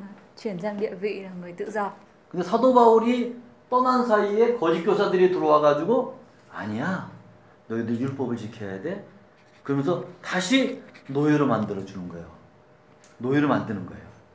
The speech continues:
Speaker 1: Nhưng mà trong lúc sứ đồ Phaolô không có mặt ở tại đó thì các giáo sư giả len lỏi vào trong hội thánh dạy họ một cái phúc âm khác và cuối cùng bảo họ là phải quay lại giữ luật pháp. Và cũng, tức là biến họ trở lại cái địa vị nô lệ một lần nữa.
Speaker 2: 그러니까 사도 바울이 그걸 보니까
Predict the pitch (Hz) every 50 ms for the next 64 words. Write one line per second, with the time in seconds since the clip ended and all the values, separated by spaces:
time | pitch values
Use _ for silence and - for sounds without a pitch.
0 | _ _ 240 240 233 226 - 254 247 247 247 262 285 - - 233 226 233 226 220
1 | - 240 226 226 226 226 - - 254 247 233 233 202 196 226 226 220 - 180 -
2 | - - 180 185 185 190 208 240 233 233 240 240 233 220 196 196 190 - 240 226
3 | 202 220 214 180 170 175 185 196 208 208 214 214 185 165 165 170 - 208 202 214
4 | - - 214 190 180 190 - 202 202 214 214 202 202 - - 185 185 - 190 185
5 | - - 233 - 208 202 208 - 240 240 240 240 233 180 185 180 - 226 202 185
6 | - - - - - - - - 220 208 185 190 196 - 190 180 - - 190 -
7 | 220 220 220 220 220 - 180 175 214 233 269 254 - - - - 247 - - -
8 | - _ - _ - 202 - - - - - - 269 277 262 214 185 202 214 208
9 | 220 262 277 - - 269 - 190 165 180 202 - - 185 196 196 208 220 - 185
10 | 196 - 208 202 202 202 202 196 - 190 180 175 175 180 175 170 - - - -
11 | - - - - - _ _ _ _ _ _ _ _ _ _ - - - - -
12 | _ _ _ _ _ _ _ _ - 196 220 196 208 208 226 240 247 233 240 240
13 | 240 - - - 254 294 277 285 285 277 285 285 269 - -